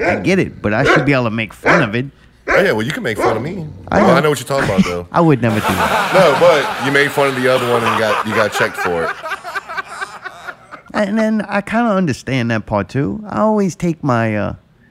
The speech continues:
Speaker 1: if you come at me to wanna talk about something and you don't like something I said, I'm always more than happy to listen. Like, man, I, people make mistakes all the time. I mean, I, I'm, I will listen.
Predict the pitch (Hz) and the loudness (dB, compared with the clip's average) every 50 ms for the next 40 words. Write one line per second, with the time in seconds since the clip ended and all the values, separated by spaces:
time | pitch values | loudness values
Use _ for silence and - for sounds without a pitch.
0 | _ _ _ _ _ _ - - 151 147 226 240 - - 139 147 175 196 208 214 | _ _ _ _ _ _ -8 -6 -2 0 0 0 2 2 2 2 4 2 2 2
1 | 220 220 190 147 131 131 123 101 92 - 117 123 170 170 180 185 185 180 - 190 | 0 0 0 0 0 0 -2 -4 -2 -2 -2 0 0 0 -2 -2 -2 -2 -2 -2
2 | 190 185 156 117 107 101 95 92 107 117 143 143 135 131 135 - - 143 143 139 | -2 0 0 0 -2 -2 -2 -2 -2 -2 0 0 0 -2 -2 -2 -4 -4 -2 -2
3 | 127 104 101 - - 139 147 143 131 143 147 131 127 110 - - 117 131 135 123 | -2 -4 -4 -4 -4 -2 -2 -2 -2 -2 -2 -2 -2 -4 -6 -4 -2 0 0 2
4 | 110 107 101 90 107 120 147 156 120 92 85 82 82 117 113 104 - - - 78 | 2 0 0 0 0 0 2 2 0 0 -4 -6 -4 -4 -4 -4 -6 -8 -8 -6
5 | 98 127 160 156 - - 139 143 135 123 123 - 151 165 160 127 110 131 131 - | -2 -2 -2 -2 -4 -4 -4 -2 -2 -2 -2 -2 -2 -2 -2 -2 -4 -6 -6 -4
6 | - 175 175 175 160 127 123 120 - - 95 92 - - - - 143 151 - - | -4 -2 0 0 0 0 0 0 -2 -6 -12 -14 -14 -10 -6 -6 -6 -4 -4 -4
7 | 113 107 104 98 92 - 107 127 151 131 82 60 - - - 85 95 92 90 90 | -2 -2 -2 -4 -4 -4 -4 -2 -2 -2 -4 -8 -12 -14 -10 -10 -8 -6 -6 -8
8 | 92 87 - 85 87 85 - - 104 113 - 147 120 - - - 131 143 117 90 | -8 -10 -10 -10 -10 -10 -8 -8 -6 -6 -6 -6 -6 -6 -6 -4 -4 -2 -4 -4
9 | 82 85 104 107 - - 73 - - | -4 -4 -4 -4 -4 -6 -10 -10 -10